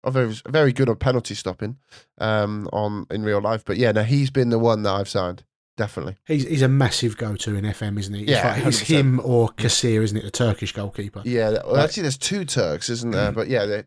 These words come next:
Speaker 1: definitely.
Speaker 2: Um, I just, I always find, it's one, though, you never wanna sign the same player, but it's kind of too good to turn down.
Speaker 1: He just does the job.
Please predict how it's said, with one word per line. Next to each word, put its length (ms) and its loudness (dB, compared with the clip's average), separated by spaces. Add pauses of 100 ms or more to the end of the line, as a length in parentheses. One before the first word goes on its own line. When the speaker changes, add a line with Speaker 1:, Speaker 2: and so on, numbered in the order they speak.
Speaker 1:
definitely. 380 -8 (1200)
Speaker 2:
Um, 340 0
I 80 -2
just, 240 -2 (240)
I 140 0
always 320 2
find, 340 -2 (880)
it's 100 -10
one, 120 2
though, 100 6
you 180 2
never 220 4
wanna 160 4
sign 320 2
the 60 -2
same 280 -2
player, 380 -2 (460)
but 240 -4 (160)
it's 420 -14
kind 240 0
of 140 0
too 280 0
good 280 0
to 100 -4
turn 300 -2
down. 280 0 (480)
Speaker 1:
He 80 -14
just 200 -14
does 200 -8
the 120 -10
job. 320 -8